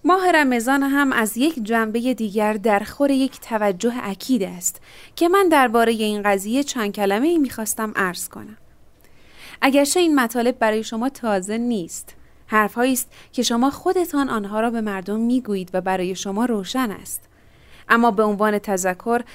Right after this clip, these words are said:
برای هر کسی که بشنود عرض می‌شود. ماه رمضان در هر سال قطعه‌ای از بهشت است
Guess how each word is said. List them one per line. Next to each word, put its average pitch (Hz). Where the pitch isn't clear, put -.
برای 262
هر 311
کسی 320
که 262
بشنود 208
عرض 196
می‌شود. -
ماه 381
رمضان 233
در 220
هر 208
سال 208
قطعه‌ای 277
از 190
بهشت 240
است -